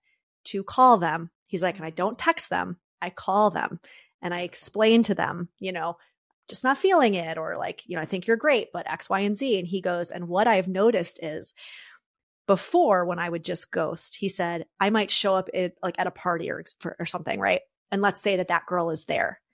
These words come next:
and her and all of her friends are, like, you know, giving me dirty looks and, like, shit talking about me under their breath. And I can, like, feel it. And I know, like, I'm the bad guy." And he said, "And what's different now that I've been doing that and being uncomfortable and being vulnerable is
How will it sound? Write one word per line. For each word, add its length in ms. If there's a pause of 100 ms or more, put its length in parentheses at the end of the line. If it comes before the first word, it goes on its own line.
(600)
and 500 (420)
her 280
and 80
all 240
of 80
her 120
friends 480
are, 160
like, 280 (180)
you 120
know, 200
giving 180
me 120
dirty 180
looks 320
and, 100
like, 140
shit 260
talking 360
about 200
me 140
under 180
their 140
breath. 320
And 100
I 60
can, 140
like, 180
feel 300
it. 160
And 100
I 80
know, 240
like, 240
I'm 160
the 80
bad 240
guy." 280 (480)
And 100
he 60
said, 200
"And 120
what's 240
different 400
now 360
that 140
I've 140
been 180
doing 360
that 360
and 160
being 260
uncomfortable 560
and 80
being 240
vulnerable 520
is 200